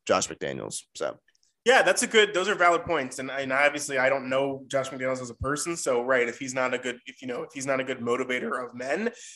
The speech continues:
Speaker 2: he won't be good in that locker room, right? And so that's, uh, yeah, that's definitely a point to consider here.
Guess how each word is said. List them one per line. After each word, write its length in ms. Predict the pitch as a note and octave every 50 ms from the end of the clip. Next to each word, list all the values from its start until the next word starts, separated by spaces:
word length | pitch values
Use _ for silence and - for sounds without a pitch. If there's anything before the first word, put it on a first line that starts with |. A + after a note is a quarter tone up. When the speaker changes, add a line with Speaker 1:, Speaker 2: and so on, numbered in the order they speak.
| - _ -
Speaker 2:
he 120 | F#3+ G#3
won't 240 | G3+ A3 A#3+ B3 B3
be 80 | A3+
good 200 | E3 C#3+ C#3 B2+
in 40 | A#2+ A2+
that 180 | A2 A2+ A2
locker 280 | B2 A#2 A2+ - B2+ B2
room, 240 | A#2+ A#2 A#2+ B2+ B2+
right? 220 | C3+ C#3 E3+ -
And 100 | D#3 C#3
so 220 | - - D3+ C#3
that's, 300 | C3+ D3 D#3 D#3 - -
uh, 280 | E3+ D#3 D3+ D3+ D3 D3 D3+
yeah, 160 | F3 C#3+ A#2+
that's 160 | C3 C3 -
definitely 300 | - D#3 D3 - E3 D3+
a 60 | C3+
point 240 | - - D#3 D3 C#3+ -
to 60 | -
consider 440 | - B2+ A#2 - - C#3 C3 A#2 -
here. 180 | - A#2+ -